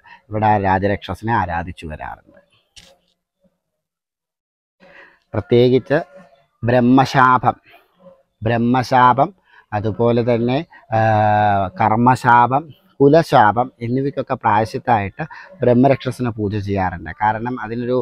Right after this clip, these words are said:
ആ, കേരളത്തിലെ ഏകദേശമുള്ള ഭൂമിയൊക്കെ പരശുരാമൻ ബ്രാഹ്മണർക്ക് ദാനം ചെയ്തതാണ്. അപ്പം അതുകൊണ്ട് തന്നെ ആ ഭൂമിയിലൊക്കെ ബ്രഹ്മചൈതന്യമുണ്ട്. ആ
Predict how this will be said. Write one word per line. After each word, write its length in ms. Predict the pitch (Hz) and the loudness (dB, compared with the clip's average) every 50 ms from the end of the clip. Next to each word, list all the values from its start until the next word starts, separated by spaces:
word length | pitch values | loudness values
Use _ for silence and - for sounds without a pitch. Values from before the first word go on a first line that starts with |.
| - _ - - - - _ - - | -4 _ -18 -20 -20 -20 _ -8 -4
ആ, 60 | 113 113 | -4 -4
കേരളത്തിലെ 500 | 107 - 120 123 120 131 139 131 147 147 139 | -2 0 0 2 2 2 2 0 0 0 0
ഏകദേശമുള്ള 520 | 127 123 131 135 139 139 - 139 139 135 | 2 0 2 0 0 0 0 2 2 2
ഭൂമിയൊക്കെ 640 | 127 120 117 120 123 135 135 127 117 - 131 127 107 110 127 - _ _ _ _ - | 2 0 -2 -2 -2 -2 -4 -4 -6 -4 -4 -4 -4 -4 -8 -14 _ _ _ _ -2
പരശുരാമൻ 680 | 120 120 120 - - 143 143 143 139 135 139 131 113 _ _ _ _ _ _ - | 0 0 0 0 0 4 6 6 6 6 2 0 -4 _ _ _ _ _ _ -2
ബ്രാഹ്മണർക്ക് 760 | 127 127 123 127 139 151 160 170 165 165 156 135 - - 131 | 2 4 6 6 6 6 4 4 4 2 2 0 -2 -4 -2
ദാനം 380 | 120 110 104 101 110 120 131 127 113 | 0 2 2 2 2 0 0 0 0
ചെയ്തതാണ്. 500 | 117 110 95 101 82 71 57 - - - - _ _ _ - - _ | 0 -2 -2 -4 -6 -8 -10 -12 -12 -16 -20 _ _ _ -20 -20 _
അപ്പം 180 | - 127 135 127 | -8 0 2 2
അതുകൊണ്ട് 400 | 127 123 131 143 151 170 170 170 | 2 2 2 0 2 2 2 2
തന്നെ 240 | 151 151 143 139 143 | 0 0 0 2 2
ആ 100 | 139 135 135 | 2 2 2
ഭൂമിയിലൊക്കെ 680 | 143 139 123 120 123 139 147 151 147 123 _ - 120 123 143 135 _ - | 2 0 -2 0 0 0 2 2 0 0 _ -2 -2 -2 -4 -6 _ -8
ബ്രഹ്മചൈതന്യമുണ്ട്. 1000 | 113 117 117 117 123 127 127 131 123 120 117 120 113 113 110 101 92 92 - - _ - - - - - - - | -4 -2 0 0 0 0 2 2 0 0 2 0 0 0 -2 -4 -6 -10 -16 -20 _ -20 -20 -20 -20 -10 -2 2
ആ 120 | 139 143 | 4 4